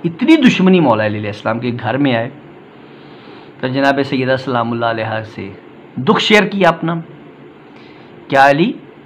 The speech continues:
आपको मदीने के लोग सलाम नहीं करते?" तो मौला कायनात ने कहा, "सलाम तो दूर की बात, ये मेरे सलाम का जवाब देना न-, नहीं देते।" इस कदर मजलूमियत मेरे मौला की।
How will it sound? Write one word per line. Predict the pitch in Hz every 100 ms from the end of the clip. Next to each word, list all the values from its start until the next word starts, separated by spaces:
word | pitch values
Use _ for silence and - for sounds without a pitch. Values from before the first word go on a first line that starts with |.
| - - - - -
आपको | 160 165 - 180 170 - - -
मदीने | 151 165 185
के | 190
लोग | 190 185
सलाम | - 147 160
नहीं | 180 311
करते?" | - - 269 - - - - - - - - - - - - -
तो | -
मौला | 131 143 160
कायनात | 151 151 151 156
ने | 160
कहा, | 151 160 175
"सलाम | 196 - 160 160 165 185 202
तो | 196
दूर | 175 127 247 320 339
की | 294
बात, | 165 117 104 - - - - - - -
ये | 151
मेरे | 311 226 220 302 359
सलाम | 302 302 294
का | 277
जवाब | 233 202 170
देना | 170 160 160 151
न-, | 165 175 170 156
नहीं | 165 185 190
देते।" | 147 - 104 - - - - - -
इस | - -
कदर | - 233 220
मजलूमियत | 214 165 151 147 151 151
मेरे | 131
मौला | 120 113 110
की। | 107